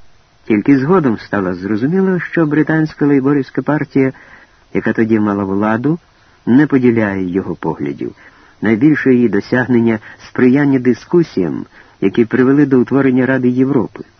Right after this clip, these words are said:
В лейбористській брошурі з назвою "Європейська єдність", тисяча дев'ятсот п'ятдесятий рік,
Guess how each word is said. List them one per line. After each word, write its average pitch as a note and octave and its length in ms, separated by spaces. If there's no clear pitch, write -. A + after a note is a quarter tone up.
В - 60
лейбористській G2 560
брошурі G2 500
з - 60
назвою G2+ 400
"Європейська F#2+ 640
єдність", A2+ 680
тисяча C#3 380
дев'ятсот B2+ 360
п'ятдесятий A#2+ 600
рік, A#2 280